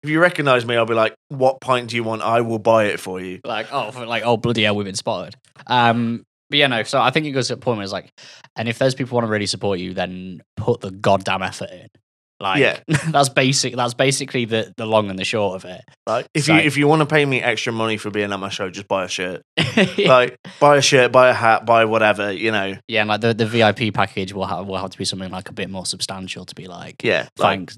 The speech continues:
Speaker 2: like, thanks for the support, also here's some extra shit." Like,
Speaker 1: I mean,
Speaker 2: mm.
Speaker 1: I got to meet Enda Shikari for free once just by buying an album. At
Speaker 2: Yeah, 'cause
Speaker 1: Rough, at Rough Trade in Nottingham, they
Speaker 2: I
Speaker 1: actually came, and I'm not talking like, "Hey man, what's up?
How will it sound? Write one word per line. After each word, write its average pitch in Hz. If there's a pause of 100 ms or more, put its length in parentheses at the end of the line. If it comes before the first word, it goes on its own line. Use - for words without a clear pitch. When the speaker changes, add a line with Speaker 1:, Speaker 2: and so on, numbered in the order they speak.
Speaker 2:
like, 95
thanks 98
for -
the 92
support, 95
also 98
here's 98
some 98
extra 95
shit." - (140)
Like, 185 (300)
Speaker 1:
I 143
mean, 147
Speaker 2:
mm. 131
Speaker 1:
I 139
got 151
to 127
meet 131
Enda 107
Shikari 107
for -
free 113
once 80
just -
by 101
buying 95
an 92
album. 95 (1120)
At -
Speaker 2:
Yeah, 127
'cause 113
Speaker 1:
Rough, 117
at 113
Rough 123
Trade 113
in 104
Nottingham, 95
they 101
Speaker 2:
I 113
Speaker 1:
actually 113
came, 104
and 107 (160)
I'm 131
not 143
talking 135
like, 117
"Hey 123
man, 117
what's 113
up? 113